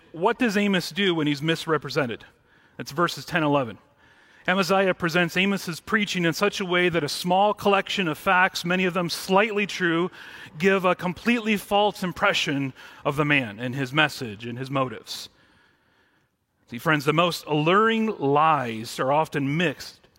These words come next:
with some aspect of truth. And it seems that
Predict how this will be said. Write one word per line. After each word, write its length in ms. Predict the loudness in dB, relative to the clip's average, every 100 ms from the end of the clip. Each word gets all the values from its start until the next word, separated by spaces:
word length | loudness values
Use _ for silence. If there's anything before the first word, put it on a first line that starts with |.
| _ _
with 120 | -10
some 220 | -4 -2
aspect 560 | 2 2 2 -6 -10 -10
of 80 | -14
truth. 540 | -10 -12 -12 -18 -20 _ _ _ _ _ _ _ _ _ _ _
And 120 | -8
it 80 | -6
seems 380 | -2 0 0 0
that 180 | -2